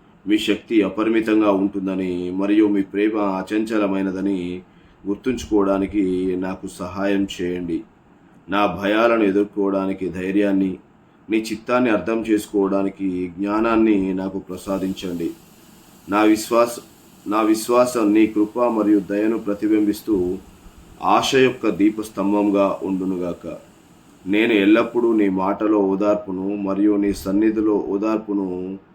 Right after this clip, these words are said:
పొందుదునుగాక. దేవుని వాక్యాన్ని ప్రతిరోజు వినడం ద్వారా విశ్వాసం వస్తుందని వాక్యం చెబుతుంది.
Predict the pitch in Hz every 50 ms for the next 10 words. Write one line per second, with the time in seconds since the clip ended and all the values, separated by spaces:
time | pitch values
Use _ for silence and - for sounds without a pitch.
0 | _ _ _ _ - 95 98 101 104 104 95 98 95 92 90 87 87 85 - 85
1 | 80 - - - _ _ _ _ _ _ _ _ - - _ - - 104 110 120
2 | 123 131 127 117 107 104 104 - - 104 104 104 101 - - 98 98 - 110 110
3 | 113 113 110 113 107 101 101 101 104 104 98 92 98 98 98 98 101 101 95 92
4 | 92 92 90 87 101 98 - - 110 113 113 113 117 104 101 98 98 - - 98
5 | 98 101 101 98 95 92 90 90 90 90 90 92 95 - - 101 98 98 95 -
6 | 92 87 90 87 - 90 87 87 82 78